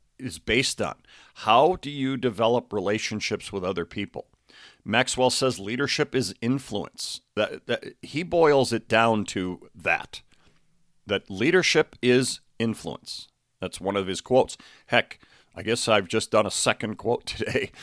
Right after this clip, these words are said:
by Maxwell, but that is what, you know, look at any of his books and you will see him saying leadership is influence. In fact, he got that from someone else. I'll have to find that for you 'cause, uh, the book I'm in the middle of, of his right now,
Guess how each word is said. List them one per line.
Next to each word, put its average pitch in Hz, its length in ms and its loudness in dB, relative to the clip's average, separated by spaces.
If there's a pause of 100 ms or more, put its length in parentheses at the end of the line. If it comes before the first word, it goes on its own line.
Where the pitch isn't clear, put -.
(200)
by 98 180 4
Maxwell, 90 420 -4
but 107 160 -2
that 139 200 4
is 143 320 0
what, 123 320 2
you 117 120 -2
know, 98 100 0
look 120 220 -2
at 117 100 2
any 127 180 2
of 139 100 2
his 120 140 0
books 120 380 0 (100)
and 98 440 -4
you 107 120 -4
will 107 120 0
see 117 260 -2
him 107 260 -2
saying 104 460 -2 (260)
leadership 117 480 -2
is 104 100 -4
influence. 117 600 -6
In 95 80 -10
fact, - 280 0
he 170 220 -6
got 131 320 2
that 95 240 -4
from 98 180 -10
someone 95 340 -4
else. 110 320 2 (280)
I'll - 80 -10
have - 100 -8
to - 80 -14
find 110 340 0
that - 180 -8
for 80 200 -8
you 73 80 -10
'cause, 78 340 -6
uh, 90 160 -8 (140)
the 95 80 -6
book 127 240 -2
I'm 113 140 4
in 107 60 -2
the 101 60 -4
middle 113 280 2
of, 90 140 0
of 85 140 -8
his 95 220 -6
right 90 220 -2
now, 95 280 -6